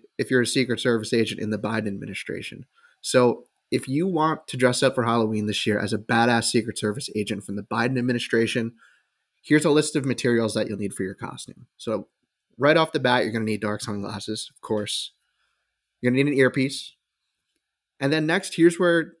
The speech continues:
it gets interesting. You might make this at home, maybe learn how to sew.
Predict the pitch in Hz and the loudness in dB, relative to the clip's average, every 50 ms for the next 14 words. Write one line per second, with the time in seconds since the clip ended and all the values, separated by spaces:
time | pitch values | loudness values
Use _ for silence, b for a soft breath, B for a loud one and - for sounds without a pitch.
0 | _ _ - - 131 139 135 131 - 123 120 - - 131 123 120 120 117 123 123 | _ _ -14 -4 0 2 2 2 2 -2 -4 -4 -4 -2 -2 -2 -2 -2 -2 -2
1 | 120 - - _ _ _ _ _ - 117 120 120 117 - 156 143 - 110 107 123 | -2 -4 -8 _ _ _ _ _ -6 -2 -2 0 0 0 -2 -2 -2 -2 0 0
2 | 120 120 117 120 113 117 110 113 113 113 110 113 110 - - 123 113 113 113 113 | 2 2 2 2 2 2 0 0 -2 -2 -2 -2 -2 0 2 2 4 4 2 0
3 | B | B